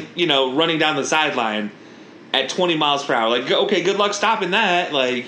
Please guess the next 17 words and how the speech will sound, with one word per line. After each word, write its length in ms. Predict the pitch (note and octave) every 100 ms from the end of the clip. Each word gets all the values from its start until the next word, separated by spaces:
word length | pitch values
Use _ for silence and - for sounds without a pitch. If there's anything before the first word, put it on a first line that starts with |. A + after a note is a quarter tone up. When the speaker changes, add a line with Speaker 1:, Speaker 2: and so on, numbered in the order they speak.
| - A#2+
Speaker 1:
You 80 |
can 140 | A#2+ C3+
even 160 | B2
see, 200 | A#2 B2+
like, 200 | A#2+ A2
a 40 | G#2+
Twitter 280 | - A#2 A2
video, 240 | A2 G#2
like, 180 | G#2+ G2+
right 220 | G#2+ A2
after 260 | A2+ A2+ A#2+
Mohamed 360 | A2 G#2+ A2
Sanu 240 | G2+ G#2+ G#2
stopped 240 | - G2+
blocking, 340 | G#2 G2+ A2+ G2
turned 240 | A2+ G#2+
around. 300 | G#2+ G#2+